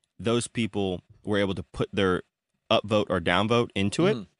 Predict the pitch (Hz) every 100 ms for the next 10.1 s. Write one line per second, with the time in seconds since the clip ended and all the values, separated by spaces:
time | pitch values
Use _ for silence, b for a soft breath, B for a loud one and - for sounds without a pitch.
0 | _ _ b b _ _ _ - 107 104
1 | 107 131 120 107 104 _ _ _ _ -
2 | 101 107 107 - - - 104 98 - 104
3 | 85 104 101 - 90 85 - 92 80 95
4 | - 98 85 95 92 87 85 - - 95
5 | 95 85 85 85 78 - 82 82 80 85
6 | 82 82 - 90 143 175 - b b b
7 | b 123 120 117 110 110 113 110 101 -
8 | 104 113 113 107 98 95 92 85 87 98
9 | 139 - 98 95 101 - 107 98 - 92